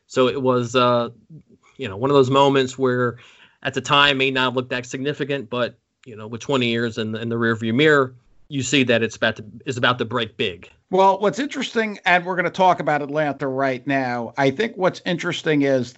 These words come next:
Speaker 2: the way it wound up working out, particularly with American Skin, which was the song that everyone focused on.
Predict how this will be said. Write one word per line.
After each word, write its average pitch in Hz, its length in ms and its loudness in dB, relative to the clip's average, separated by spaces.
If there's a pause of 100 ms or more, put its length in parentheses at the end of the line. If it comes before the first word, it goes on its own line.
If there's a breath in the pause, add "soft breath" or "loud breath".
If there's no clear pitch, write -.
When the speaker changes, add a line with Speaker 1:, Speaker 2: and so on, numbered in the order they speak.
(140)
Speaker 2:
the 156 80 4
way 165 240 6
it 147 120 0
wound 143 300 2
up 135 140 -4
working 135 380 2
out, 131 420 -4
particularly 139 480 2
with 120 140 0
American 120 400 2
Skin, 143 320 2
which 117 180 -4
was 117 100 -6
the 120 60 -6
song 123 320 4
that 120 100 2
everyone 113 360 -2
focused 160 480 0
on. 107 320 -6